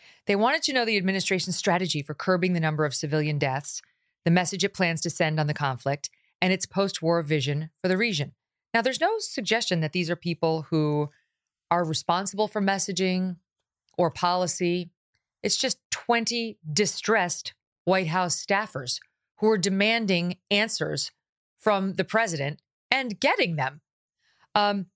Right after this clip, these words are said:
some participants felt that these officials fell back on familiar talking points. Um, they go on to say, this story is based on interviews with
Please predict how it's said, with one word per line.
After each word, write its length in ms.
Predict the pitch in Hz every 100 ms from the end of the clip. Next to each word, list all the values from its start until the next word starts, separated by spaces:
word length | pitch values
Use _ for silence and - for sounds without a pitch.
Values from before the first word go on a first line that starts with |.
| _ _ _
some 360 | - - 349 381
participants 520 | 277 320 - 247 190
felt 280 | 220 196 196
that 120 | 170
these 300 | 190 160 160
officials 420 | 175 311 339 233 -
fell 240 | 254 240
back 240 | 226 226 202
on 120 | 175
familiar 420 | 190 190 185 156
talking 460 | - 147 139 147 139
points. 400 | 147 139 - - _ _ _ _ _
Um, 560 | 170 160 156 156 151 -
they 200 | 156 170
go 120 | 165 170
on 180 | 165
to 60 | 160
say, 640 | - 160 156 151 151 151 - _ _
this 180 | 175 -
story 220 | 180 156
is 80 | 131
based 220 | 151 147
on 120 | 151
interviews 480 | 151 147 147 147 135
with 180 | 147